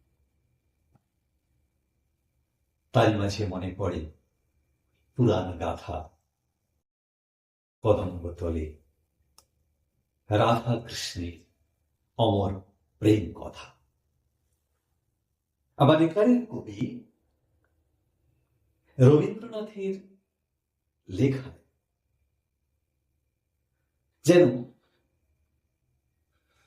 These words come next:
সে কথাই শুনতে পাই। কবির সেই অসাধারণ সুন্দর একটি গান রয়েছে, যেখানে কদম উপস্থিত,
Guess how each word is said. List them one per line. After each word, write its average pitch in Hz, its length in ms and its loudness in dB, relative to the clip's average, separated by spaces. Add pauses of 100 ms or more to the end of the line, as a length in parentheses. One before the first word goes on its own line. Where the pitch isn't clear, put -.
(540)
সে 196 260 2
কথাই 143 280 0
শুনতে - 420 -10
পাই। 85 260 -14 (2500)
কবির 143 260 4
সেই - 420 -6 (1600)
অসাধারণ 117 580 -2
সুন্দর 107 640 -6 (480)
একটি 127 260 -4
গান 98 520 -6 (160)
রয়েছে, 87 480 -12 (640)
যেখানে 143 500 2 (560)
কদম 127 540 2 (800)
উপস্থিত, - 520 -14